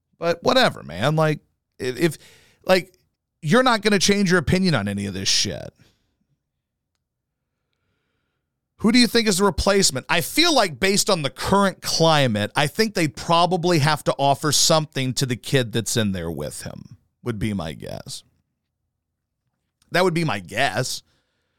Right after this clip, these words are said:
I mean, they, be-, like, he and Natalie got railed by this dude that one day. Like, like, if there's an opening of some sort, like, she left, obviously, and she's doing something with the casino.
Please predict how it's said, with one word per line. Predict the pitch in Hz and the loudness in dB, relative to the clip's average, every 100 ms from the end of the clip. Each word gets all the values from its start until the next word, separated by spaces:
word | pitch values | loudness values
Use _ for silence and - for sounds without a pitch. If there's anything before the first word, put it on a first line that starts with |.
| _ _ _ - | _ _ _ -2
I | |
mean, | 165 151 | 0 2
they, | 190 175 - - 135 | 2 2 -4 -20 -2
be-, | 208 - | -2 0
like, | 208 202 - _ | 0 -2 -4 _
he | - 202 254 262 | -2 2 2 2
and | 208 190 180 | 2 0 0
Natalie | 185 220 240 165 143 147 - - - | 0 2 2 2 2 0 -4 -20 -4
got | 226 190 | 0 0
railed | 170 170 170 220 254 240 170 | -2 -2 2 4 4 4 2
by | 143 135 | 2 2
this | 127 123 98 | 0 -2 0
dude | 135 131 120 | 0 2 2
that | 127 | 0
one | 120 127 127 | 2 0 0
day. | 120 117 123 147 | 0 2 2 2
Like, | 135 135 - _ _ _ | 2 0 -6 _ _ _
like, | 190 190 185 | 0 0 2
if | 196 | 2
there's | 226 214 | 4 4
an | 190 | 4
opening | 208 262 226 190 170 | 4 2 2 2 2
of | 151 | 2
some | - 180 165 | 2 2 2
sort, | - 226 196 156 147 _ - | 2 4 6 4 0 _ -2
like, | 170 | 0
she | - 254 269 | 2 2 2
left, | 175 196 156 - | 4 4 2 2
obviously, | 123 113 104 120 - 139 | 2 2 2 0 2 2
and | 139 | 0
she's | - 165 | 0 0
doing | 151 143 | 0 2
something | - 156 143 | 2 0 0
with | 147 - | -4 -4
the | - | -10
casino. | - - - 156 143 87 69 95 | -2 -2 2 2 2 -2 -8 -10